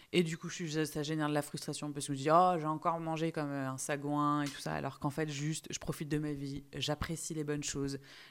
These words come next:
j'aime bien manger, j'aime manger avec des gens que j'adore. Et en fait, c'est,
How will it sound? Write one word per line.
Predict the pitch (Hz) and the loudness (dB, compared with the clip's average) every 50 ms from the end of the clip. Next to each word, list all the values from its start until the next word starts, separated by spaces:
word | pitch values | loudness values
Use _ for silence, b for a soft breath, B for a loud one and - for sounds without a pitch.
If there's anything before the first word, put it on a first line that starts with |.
| B | B
j'aime | - 135 160 165 165 | 0 2 4 4 4
bien | 151 170 160 | 0 -2 -2
manger, | 156 156 151 147 139 143 143 147 | -2 0 0 0 2 2 2 2
j'aime | 147 156 151 | 2 0 0
manger | 151 151 151 151 147 151 | 0 0 0 2 2 2
avec | 147 147 | 0 0
des | 147 147 | 0 -2
gens | 143 147 151 | 0 0 0
que | 147 | 0
j'adore. | 139 143 143 135 135 139 135 - B B B B B B B B B B B B B - - | 0 0 2 2 2 0 0 -4 B B B B B B B B B B B B B -4 -2
Et | 170 165 | 0 0
en | 147 | 0
fait, | 139 - - 185 185 | 0 2 2 2 2
c'est, | - - 151 156 - | 2 -6 -6 -6 -6